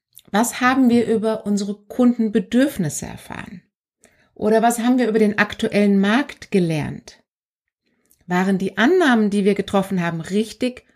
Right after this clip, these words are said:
Oder welche müssen wir denn annehmen und anpassen? Oder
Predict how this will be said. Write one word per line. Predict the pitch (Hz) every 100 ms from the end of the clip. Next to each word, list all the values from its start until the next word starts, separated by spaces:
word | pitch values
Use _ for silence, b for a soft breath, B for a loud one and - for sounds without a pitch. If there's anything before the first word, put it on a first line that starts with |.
| _ _ _ _
Oder | 220 220 214
welche | 220 233 240
müssen | 247 302 233
wir | 202
denn | 185 180
annehmen | - 233 247 226 202 185
und | 175
anpassen? | - 202 214 - - - - - _ _ _ _ _ _ _ _ _ _ _ -
Oder | 185 202 196 196